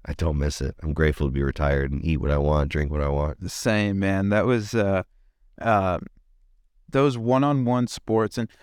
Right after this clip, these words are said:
Speaker 2: boxing's a little different because there is definitely a big skill vector to it, where it's like,
Speaker 1: Mm-hmm.
Speaker 2: but with running, it was just, dude, once your heart wasn't in it, because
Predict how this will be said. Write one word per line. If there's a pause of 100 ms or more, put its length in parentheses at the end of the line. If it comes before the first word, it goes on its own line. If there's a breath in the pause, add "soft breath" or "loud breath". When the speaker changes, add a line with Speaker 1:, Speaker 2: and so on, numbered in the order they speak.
Speaker 2:
boxing's
a
little
different
because
there
is
definitely
a
big
skill
vector
to
it,
where
it's
like,
Speaker 1:
Mm-hmm. (220)
Speaker 2:
but
with
running,
it
was
just, (920)
dude,
once
your
heart
wasn't
in
it,
because